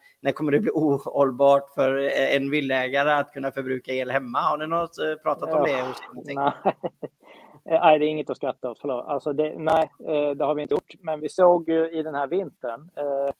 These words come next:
Speaker 2: både människor i, eh, lägenhet och småhus som, eh, berättar om, "Nej, men vi, eh, vi sover under många filtar nu, för att det, det här,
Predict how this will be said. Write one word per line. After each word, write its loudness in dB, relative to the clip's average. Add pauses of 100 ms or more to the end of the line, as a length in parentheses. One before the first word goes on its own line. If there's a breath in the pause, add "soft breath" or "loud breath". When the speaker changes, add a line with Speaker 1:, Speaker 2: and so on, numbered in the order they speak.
(420 soft breath)
Speaker 2:
både 6
människor -4
i, -6
eh, -6
lägenhet -6 (180)
och -4
småhus -8
som, -6
eh, -8
berättar -4
om, -8
"Nej, -6
men -8
vi, -4
eh, -6
vi -6
sover 2
under -4
många -4
filtar -6
nu, -10
för -14
att -20
det, -6
det -6
här, -6